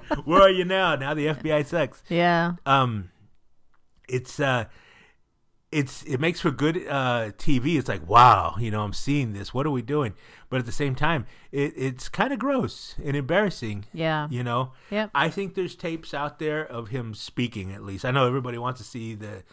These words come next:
Speaker 2: the, the P tapes or whatever, you know, that I see
Speaker 1: Right.
Speaker 2: that, but I don't know about that. But I, I think there's some audio tapes that do not paint him in a flattering light at all.
Speaker 1: Right. We've already heard some of those already.
Speaker 2: Yeah, exactly. And, uh,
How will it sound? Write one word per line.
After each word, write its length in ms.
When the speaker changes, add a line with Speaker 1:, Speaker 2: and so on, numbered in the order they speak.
Speaker 2:
the, 300
the 80
P 240
tapes 560
or 60
whatever, 360
you 140
know, 140
that 100
I 240
see 120
Speaker 1:
Right. 80
Speaker 2:
that, 100
but 100
I 160
don't 140
know 340
about 360
that. 180
But 160
I, 160
I 100
think 220
there's 160
some 160
audio 260
tapes 360
that 260
do 180
not 240
paint 260
him 200
in 80
a 40
flattering 480
light 280
at 320
all. 380
Speaker 1:
Right. 400
We've 160
already 240
heard 200
some 180
of 80
those 320
already. 400
Speaker 2:
Yeah, 220
exactly. 760
And, 200
uh, 280